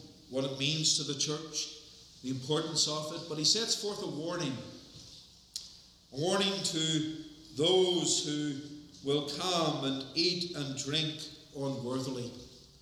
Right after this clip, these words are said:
And this table that is before us today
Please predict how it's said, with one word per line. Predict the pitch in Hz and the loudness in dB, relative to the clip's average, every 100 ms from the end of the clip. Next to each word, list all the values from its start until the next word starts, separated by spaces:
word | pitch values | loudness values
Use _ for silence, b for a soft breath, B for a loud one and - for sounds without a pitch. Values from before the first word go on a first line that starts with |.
| - - - - | -20 -20 -20 -8
And | 135 | 2
this | 160 - | 4 6
table | 190 190 165 | 4 4 4
that | 160 | 4
is | 156 | 2
before | 156 156 165 165 | 0 -4 -2 0
us | 160 - - | 4 4 4
today | 135 135 151 165 175 - | 0 0 0 0 -2 -6